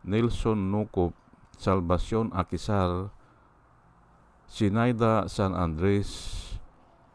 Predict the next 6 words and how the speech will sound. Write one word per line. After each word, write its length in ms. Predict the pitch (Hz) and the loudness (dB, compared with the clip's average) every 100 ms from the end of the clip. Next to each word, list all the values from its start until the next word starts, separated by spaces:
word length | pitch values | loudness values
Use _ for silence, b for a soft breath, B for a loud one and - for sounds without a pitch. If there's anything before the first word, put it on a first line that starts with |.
| _ _ _ _ _ _ _ _ _ _ _ _ _ | _ _ _ _ _ _ _ _ _ _ _ _ _
Joey 580 | 90 107 127 123 120 113 - | -2 2 4 4 4 2 2
Chavez, 800 | 104 104 87 87 87 - - - | 2 2 4 2 2 -6 -10 -6
Ramon 480 | 90 92 117 120 101 | 0 2 4 2 2
Junior 400 | 107 113 110 110 | 2 0 0 0
Rojas, 800 | 98 101 110 98 82 87 - - - - _ - | 2 2 2 2 2 0 -6 -14 -16 -20 _ -8
Ha-, 140 | 85 | -8